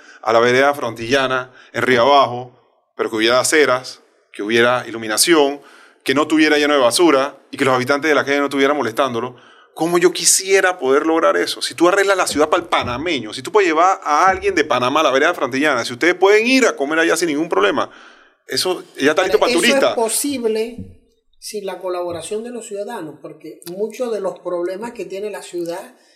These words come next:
Speaker 2: también son parte del ciudadano.
Speaker 1: Si el líder, si el líder demuestra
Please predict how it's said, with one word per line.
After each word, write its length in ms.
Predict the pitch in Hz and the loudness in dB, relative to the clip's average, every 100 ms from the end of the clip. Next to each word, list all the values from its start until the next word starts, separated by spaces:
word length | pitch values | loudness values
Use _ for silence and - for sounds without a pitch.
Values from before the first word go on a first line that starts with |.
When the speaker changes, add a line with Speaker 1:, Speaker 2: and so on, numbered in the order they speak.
| _ - | _ -16
Speaker 2:
también 600 | 175 165 165 190 190 214 | -12 -10 -8 -4 -2 -2
son 480 | - 208 202 202 - | 0 0 0 -4 -2
parte 440 | 202 202 196 220 | 0 0 0 2
del 160 | 202 156 | 2 -2
ciudadano. 720 | - 170 175 233 302 165 131 | -4 -2 -2 -4 -6 -10 -8
Speaker 1:
Si 240 | - 113 | -6 0
el 180 | 107 117 | 0 2
líder, 600 | 143 151 151 147 147 147 - _ _ _ - _ _ | 4 4 6 6 4 0 -12 _ _ _ -20 _ _
si 240 | - - 117 | -8 0 2
el 140 | 113 | 4
líder 380 | 139 143 117 101 | 4 4 2 2
demuestra 760 | 104 113 131 - 92 90 - | -2 0 0 0 -4 -6 -6